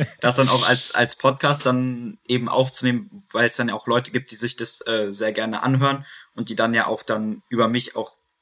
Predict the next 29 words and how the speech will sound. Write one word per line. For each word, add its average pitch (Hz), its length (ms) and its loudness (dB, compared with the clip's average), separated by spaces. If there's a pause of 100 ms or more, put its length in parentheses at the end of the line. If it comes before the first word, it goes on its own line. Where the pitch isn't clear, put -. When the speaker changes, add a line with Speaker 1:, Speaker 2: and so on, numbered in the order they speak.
(200)
Speaker 2:
andere, 127 380 4
also 104 180 -4
gerade 107 260 -6
meine 107 180 -4
Spielerinnen, 110 540 -8
klar 113 240 -2
hören 117 140 -2
die 110 100 -10
meine 113 240 -2
Folgen 117 340 -4 (380)
sehr 113 200 -2
gern, 117 220 2
aber 107 460 -4
da 113 80 -2
gab's 113 220 0
dann 113 80 -8
auch - 100 -8
die 90 140 -2
ein 117 160 -2
oder 104 160 -2
andere, 113 180 -6
die 113 80 -8
sich 110 140 -8
dann 101 100 -6
auch 110 120 -8
andere 127 280 -6
Folgen 123 260 -2
von 120 200 -6
dir 113 200 -2